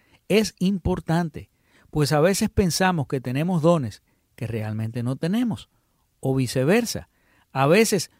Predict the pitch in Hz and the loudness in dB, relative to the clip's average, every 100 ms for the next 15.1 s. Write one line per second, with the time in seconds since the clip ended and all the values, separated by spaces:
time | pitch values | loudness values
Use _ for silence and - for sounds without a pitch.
0 | _ 151 135 190 254 269 220 190 185 139 | _ -6 2 2 4 2 4 2 2 0
1 | 117 - _ _ _ - 160 151 151 214 | -6 -12 _ _ _ -2 0 2 2 2
2 | 247 - 214 220 160 160 139 127 - _ | 2 2 2 2 6 6 4 -4 -10 _
3 | _ 143 127 254 247 196 156 147 123 117 | _ -2 0 0 0 2 4 4 0 -6
4 | _ _ - 175 190 196 190 165 180 175 | _ _ 0 0 2 2 2 2 2 2
5 | 165 151 - 151 143 170 156 123 110 _ | 2 0 -2 -4 0 2 2 0 -6 _
6 | _ _ - 156 139 156 247 220 233 165 | _ _ 2 4 4 4 2 4 6 6
7 | 139 135 127 117 - _ _ _ - - | 6 4 0 -4 -8 _ _ _ -4 2
8 | 180 160 123 110 104 98 95 - _ _ | 2 2 -2 -6 -6 -10 -14 -18 _ _
9 | _ _ _ _ _ - 208 262 240 - | _ _ _ _ _ -8 -2 2 2 4
10 | 165 160 151 123 127 123 117 107 101 - | 4 4 2 0 -4 -2 -4 -4 -6 -10
11 | - _ _ _ _ _ - 147 147 233 | -20 _ _ _ _ _ -6 0 2 2
12 | 247 214 - 208 185 156 147 139 127 139 | 2 0 2 0 0 0 0 0 0 0
13 | 151 139 113 147 151 147 123 131 127 127 | 0 -2 -2 -2 0 -2 -2 -4 -2 -2
14 | 113 - 143 147 - 113 - 139 113 95 | -4 -4 -4 -4 -6 -8 -2 -2 -2 -10